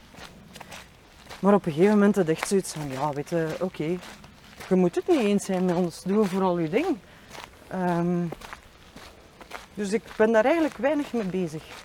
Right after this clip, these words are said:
Ik ben vooral blij dat er meer en meer het besef begint binnen te sijpelen van,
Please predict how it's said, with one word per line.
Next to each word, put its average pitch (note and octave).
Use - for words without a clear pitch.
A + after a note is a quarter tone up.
Ik -
ben G3+
vooral A#3
blij A3
dat A#3+
er F#3+
meer A#3
en B3
meer B3+
het A#3
besef A3+
begint G#3+
binnen A#3
te A3
sijpelen G#3
van, F3+